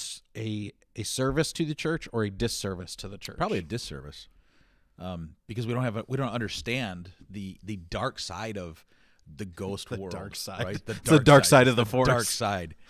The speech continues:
Speaker 2: Um, <laughs> y-, we don't understand that, so we can't really come at it. We, you know, we can't combat it. Um, but at the same time, um, it, it scares us,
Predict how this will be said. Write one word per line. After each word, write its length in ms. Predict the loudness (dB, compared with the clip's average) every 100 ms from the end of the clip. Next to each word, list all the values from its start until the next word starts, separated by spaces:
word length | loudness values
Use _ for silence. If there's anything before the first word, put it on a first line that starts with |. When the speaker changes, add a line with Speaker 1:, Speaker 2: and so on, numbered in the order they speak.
| 4 6 4 0
Speaker 2:
Um, 340 | 2 2 2 -4 -4 -14
<laughs> 320 | -20 -20 -18 -4
y-, 80 | 4
we 140 | 8
don't 160 | 10 10
understand 600 | 8 4 4 2 2 2
that, 300 | 2 0 -2
so 360 | -4 -4 -2 -2
we 160 | -4 -4
can't 260 | -4 -4
really 160 | -4 -4
come 220 | -2 -2
at 200 | -2 -2
it. 100 | -6 -16
We, 160 | -12 -8
you 40 |
know, 60 | -8
we 80 | -8
can't 260 | -8 -10
combat 320 | -10 -12 -10 -12
it. 240 | -12 -14 -14 -14
Um, 240 | -14 -14 -14 -16 -16 -20 -20 -20 -20 -20 -20 -20 -20 -12
but 220 | -2 -2
at 60 |
the 60 | 0
same 220 | 0 0
time, 440 | 0 -2 -2 -4 -10 -18 -20 -14
um, 640 | -10 -8 -6 -8 -8 -10 -14 _ _ _ _
it, 180 | 2 2
it 60 | 2
scares 380 | -6 -6 -6
us, 260 | -8 -14 -16